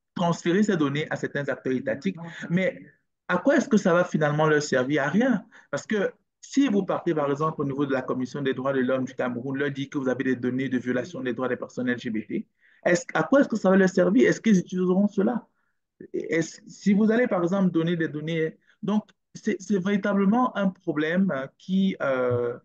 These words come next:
euh, euh, est d'ordre structurel aussi, euh, et qui est vraiment contextuel. Et donc,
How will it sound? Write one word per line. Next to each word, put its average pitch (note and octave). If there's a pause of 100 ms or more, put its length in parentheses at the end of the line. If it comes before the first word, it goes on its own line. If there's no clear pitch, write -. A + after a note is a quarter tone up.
(360)
euh, C3
euh, -
est F3+
d'ordre E3
structurel E3
aussi, D#3 (500)
euh, C#3
et D3+
qui A#3
est G3
vraiment D3+
contextuel. C#3 (640)
Et D3+
donc, F3+